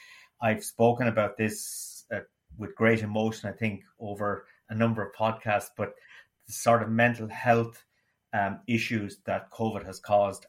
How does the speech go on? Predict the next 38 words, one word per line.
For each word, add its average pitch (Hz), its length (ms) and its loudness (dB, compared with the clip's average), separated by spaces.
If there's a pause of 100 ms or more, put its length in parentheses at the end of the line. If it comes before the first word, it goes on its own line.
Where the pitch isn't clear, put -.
are 107 180 4
quite 101 280 -4
dramatic, 98 500 -4
particularly 110 580 -6
in 98 120 -8
young 98 200 -6
people. 101 500 -8 (360)
So 104 340 -2
it 110 120 0
is 110 320 4
really 110 460 4
good 104 280 -6
to - 100 -14
see, 104 560 -6 (400)
um, 98 360 -4 (120)
a 107 80 -10
sense 104 300 -4
of 101 120 -8
normality 101 600 -2
returning 95 520 -4
here, 98 280 -6
and 104 200 -6
let, 101 180 -2
let's 107 260 2
hope 110 340 -2
it 113 160 -12
does 101 240 -2
continue. 101 680 -6 (440)
And 107 280 -4
I 113 120 4
think 113 220 0
the 107 80 -2
only 107 260 2
way 107 260 0
you 104 160 -6
can 101 140 -6
actually 98 360 -4
guarantee, 104 880 2